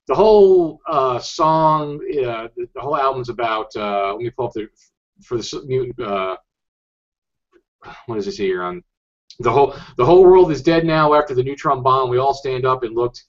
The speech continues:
at it. We wondered where it came from, but that's, it was many years ago.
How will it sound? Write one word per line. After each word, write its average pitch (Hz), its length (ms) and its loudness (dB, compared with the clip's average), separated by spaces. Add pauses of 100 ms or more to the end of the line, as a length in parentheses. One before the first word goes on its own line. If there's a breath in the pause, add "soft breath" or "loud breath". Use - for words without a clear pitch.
(480)
at 131 180 0
it. 127 200 0
We 120 220 -6
wondered 135 340 -2
where 123 160 2
it - 80 -6
came 135 240 -6
from, 123 400 0
but 107 120 -8
that's, 117 360 -4
it 127 60 -10
was 117 160 -4
many 120 160 -6
years 120 220 2
ago. 113 480 -2